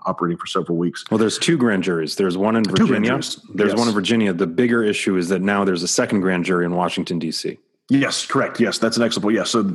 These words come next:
Speaker 1: yes, that's exactly right. There's a, there's another, there's a second grand jury. Uh, and again, these have been operating for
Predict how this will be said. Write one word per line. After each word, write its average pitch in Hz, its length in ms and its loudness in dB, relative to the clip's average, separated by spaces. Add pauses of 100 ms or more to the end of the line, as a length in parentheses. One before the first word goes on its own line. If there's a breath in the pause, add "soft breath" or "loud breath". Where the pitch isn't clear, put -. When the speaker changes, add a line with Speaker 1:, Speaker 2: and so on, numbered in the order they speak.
Speaker 1:
yes, 107 240 2
that's 117 220 0
exactly 104 320 0
right. 87 160 0
There's 87 200 -4
a, 90 100 0
there's 95 260 0
another, 110 340 2
there's 98 260 0
a 98 60 2
second 139 340 0
grand 101 240 0
jury. 80 240 -4 (420 loud breath)
Uh, 95 260 2
and 135 160 2
again, 127 220 4
these 123 140 2
have 110 80 0
been 101 100 4
operating 95 380 2
for 82 340 0